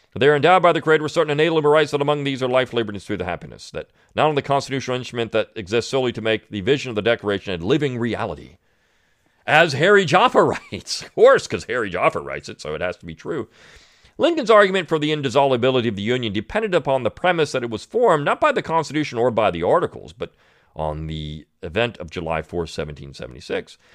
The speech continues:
This is James Wilson. You see, but James Wilson was rebuffed. Throughout the founding period, nobody believed James Wilson. And in fact, when James Wilson goes to Philadelphia, the Nationalists go to Philadelphia in seventeen seventy-six,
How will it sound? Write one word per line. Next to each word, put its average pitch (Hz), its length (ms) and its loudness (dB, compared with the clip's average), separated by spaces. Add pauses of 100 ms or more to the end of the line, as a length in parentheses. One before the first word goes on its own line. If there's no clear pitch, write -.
(140)
This 254 200 2
is 151 120 -4
James 147 320 2
Wilson. 110 500 0 (1000)
You 107 80 -10
see, 160 180 4
but 139 140 2
James 185 300 4
Wilson 143 540 4 (240)
was 117 280 6
rebuffed. 110 640 2 (220)
Throughout 220 680 8
the 156 140 4
founding 143 400 2
period, 110 440 4 (300)
nobody 156 480 6
believed 135 400 4
James 110 280 0
Wilson. 92 340 -4 (1500)
And 127 100 -4
in 135 60 -6
fact, 165 300 0
when 143 120 -4
James 185 260 0
Wilson 160 260 -2
goes 135 180 2
to 120 80 -12
Philadelphia, 110 520 2
the 98 60 -2
Nationalists 123 460 -4
go 117 100 -4
to 107 80 -2
Philadelphia 95 560 -2
in 90 80 -8
seventeen 87 480 -4
seventy-six, 82 640 -8